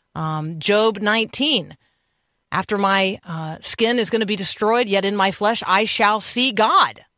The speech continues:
I'll see him for myself. My eyes shall behold him." And in Jesus, we do see God. Hebrews, uh, one, verse three, and then John fourteen, eight, eight to eighteen. Again, great passages for us to read and consider,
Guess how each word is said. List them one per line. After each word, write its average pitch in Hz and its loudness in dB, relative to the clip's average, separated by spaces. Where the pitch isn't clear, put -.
I'll 180 -6
see 226 -2
him 285 -2
for 285 -4
myself. 262 -2
My 180 -4
eyes 196 0
shall 214 -4
behold 214 -6
him." - -10
And 254 0
in 381 2
Jesus, 226 -2
we 208 0
do 214 0
see 185 -2
God. - -8
Hebrews, 214 0
uh, 165 -8
one, 190 -2
verse 185 -2
three, 196 2
and 170 -2
then 170 -2
John 185 2
fourteen, 190 -4
eight, 180 -4
eight 190 -2
to - -6
eighteen. 180 -4
Again, 180 0
great 208 2
passages 190 -2
for 185 0
us 180 -2
to 196 -2
read 202 -2
and 185 -4
consider, 175 -2